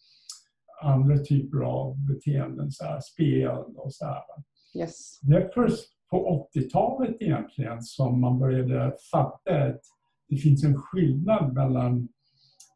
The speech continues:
Speaker 1: kvinnor och män när det gäller konsekvenser och anledningar till varför man ägnar sig åt ett specifikt beteende eller en specifik drog. Så, va?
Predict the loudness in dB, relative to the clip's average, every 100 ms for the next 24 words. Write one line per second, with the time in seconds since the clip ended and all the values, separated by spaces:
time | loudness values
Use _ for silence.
0 | -6 4 6 8 8 8 8 6 4 4
1 | 4 4 2 2 2 2 0 -2 -8 _
2 | _ 2 2 2 -6 0 2 2 0 -6
3 | -6 0 2 0 -4 -4 -4 -4 -6 -2
4 | 0 0 0 0 -2 -4 -4 0 0 0
5 | -4 0 0 -2 -2 0 0 0 -2 -4
6 | _ _ -4 2 4 4 2 0 -2 0
7 | -2 -6 -10 -10 -6 -6 -6 -8 -8 -6
8 | -10 -10 -6 -2 -2 0 0 0 0 0
9 | -2 -2 -4 -4 -10 -10 -8 -6 -4 -4
10 | -6 -8 -14 -18 _ _ -20 _ -12 -8
11 | -4 -4 -4 -10 -10 -14